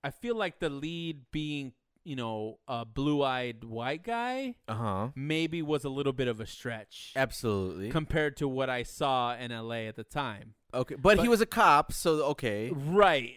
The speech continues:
Speaker 1: And,
Speaker 2: Okay.
Speaker 1: and it's Hollywood, so of
Speaker 2: Right.
Speaker 1: course this
Speaker 2: Yeah,
Speaker 1: is
Speaker 2: it
Speaker 1: gonna
Speaker 2: has a, yeah,
Speaker 1: happen,
Speaker 2: blonde hair,
Speaker 1: right?
Speaker 2: blue-eyed dude. Yeah.
Speaker 1: But I think for the most part, even in the first one, everyone is pretty well represented.
Speaker 2: You think so?
Speaker 1: Yeah, although they make Asians out to be the villains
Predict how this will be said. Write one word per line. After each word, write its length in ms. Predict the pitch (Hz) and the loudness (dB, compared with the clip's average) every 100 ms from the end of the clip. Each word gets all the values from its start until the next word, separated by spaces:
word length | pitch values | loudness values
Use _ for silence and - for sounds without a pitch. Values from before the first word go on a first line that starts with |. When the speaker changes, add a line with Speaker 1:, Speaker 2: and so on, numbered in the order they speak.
| 156 | -2
Speaker 1:
And, 180 | 175 | 0
Speaker 2:
Okay. 200 | 123 113 | 2 2
Speaker 1:
and 280 | 107 190 190 | 2 0 0
it's 120 | 165 | -4
Hollywood, 500 | 151 143 135 123 123 | -2 0 2 0 -2
so 240 | 120 123 117 | -2 -4 -4
of 80 | 110 | 0
Speaker 2:
Right. 220 | 131 117 | 4 4
Speaker 1:
course 200 | 120 - | 4 -2
this 100 | 123 | 0
Speaker 2:
Yeah, 240 | 120 107 | 2 4
Speaker 1:
is 20 | 110 | 2
Speaker 2:
it 20 | |
Speaker 1:
gonna 100 | 135 | 2
Speaker 2:
has 80 | 113 | 2
a, 140 | 120 | 2
yeah, 100 | 113 | 2
Speaker 1:
happen, 160 | 104 90 | -2 -2
Speaker 2:
blonde 160 | 104 110 | -2 0
hair, 160 | 120 | -2
Speaker 1:
right? 100 | 123 | -2
Speaker 2:
blue-eyed 400 | 101 104 95 82 | -2 -4 -4 -8
dude. 300 | 87 90 92 95 | -10 -10 -8 -8
Yeah. 100 | 92 | -2
Speaker 1:
But 140 | 165 | 0
I 100 | 175 | 0
think 320 | 156 233 220 | -4 -6 -8
for 220 | - - 175 | -10 -6 -2
the 140 | 151 | -2
most 540 | 143 147 156 185 - | -2 0 2 2 0
part, 420 | - 131 117 117 - | -6 -4 -4 -6 -10
even 320 | 165 180 214 | -10 -8 -6
in 100 | 208 | -6
the 80 | 185 | -8
first 540 | - - 180 185 - | -10 -4 0 0 0
one, 480 | 147 123 113 113 107 - _ - - _ | -6 -4 -6 -8 -12 -16 _ -20 -20 _
everyone 640 | 165 175 170 190 175 175 160 | -4 -4 -2 -2 0 0 -2
is 180 | 139 120 _ _ _ - | -4 -8 _ _ _ -2
pretty 240 | 196 226 | -2 0
well 320 | 170 139 139 131 | 0 2 2 2
represented. 840 | 127 117 123 110 120 117 101 - - | 0 0 -4 -4 -6 -6 -10 -14 -10
Speaker 2:
You 80 | |
think 220 | 139 226 214 | -4 -4 0
so? 360 | 226 214 214 | 2 2 0
Speaker 1:
Yeah, 540 | 143 123 143 147 131 120 | -6 -4 0 2 2 2
although 420 | 147 160 175 160 | 4 6 6 4
they 180 | 143 147 | 2 -2
make 320 | 151 143 - - | -2 -6 -8 -6
Asians 380 | 135 127 123 | -4 -4 -4
out 180 | 117 120 | -4 -6
to 60 | - | -8
be 120 | 117 | -10
the 120 | 107 | -8
villains 720 | 104 131 131 117 107 107 - | -4 -2 -2 -4 -8 -12 -16